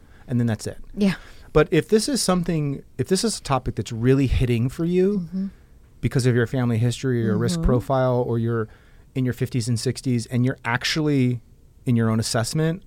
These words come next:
Speaker 1: "I'm losing my, my crispness and I have some concern, and I'm told I'm okay, but am I doing everything?" This might be a discussion worth having. So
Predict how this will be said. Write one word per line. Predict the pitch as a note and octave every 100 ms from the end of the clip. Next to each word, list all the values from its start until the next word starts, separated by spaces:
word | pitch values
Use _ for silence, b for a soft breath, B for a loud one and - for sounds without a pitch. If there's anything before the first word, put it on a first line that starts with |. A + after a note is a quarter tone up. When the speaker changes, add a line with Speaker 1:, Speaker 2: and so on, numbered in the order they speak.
| -
Speaker 1:
"I'm | A2+ G#2+
losing | A2+ A#2 B2+ A2+
my, | G#2 G#2 G#2 - - -
my | G#2+
crispness | - - C#3 - E3+ E3+ -
and | B2+ A#2+
I | A2+
have | A2 F#2 C3
some | - A#2+
concern, | - G2 F2+ - - F#3 E3+ B2 A#2 A#2+ B B B B B
and | C3
I'm | C3
told | - E3+ G3+ A3
I'm | D3+
okay, | A#2 A2 - D#3+ C#3+
but | A#2
am | A2+
I | A2
doing | A2 B2 A#2
everything?" | A#2 D3 C#3+ A#2 A2 A#2 b b b b - - - - - - - - - -
This | E3 -
might | F#3+ F3+
be | D3+
a |
discussion | C3+ B2+ - C3 - C#3 B2
worth | A2 A#2 A2
having. | - - F#3+ F#3+ B2+ G2+ G#2 B2+ b b b
So | -